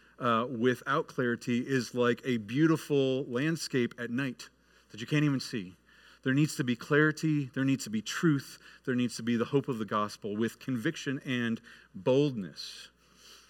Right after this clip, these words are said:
And it comes through prayer. Um, Charles Spurgeon, who was considered the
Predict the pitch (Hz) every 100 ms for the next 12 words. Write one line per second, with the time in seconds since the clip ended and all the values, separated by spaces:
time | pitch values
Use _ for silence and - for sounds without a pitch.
0 | - _ _ - 147 160 175 - 151 -
1 | 143 143 107 - _ _ _ _ _ _
2 | _ _ _ _ - - 131 120 127 _
3 | - 156 151 - 143 143 127 123 123 120
4 | 117 - 113 131 113 104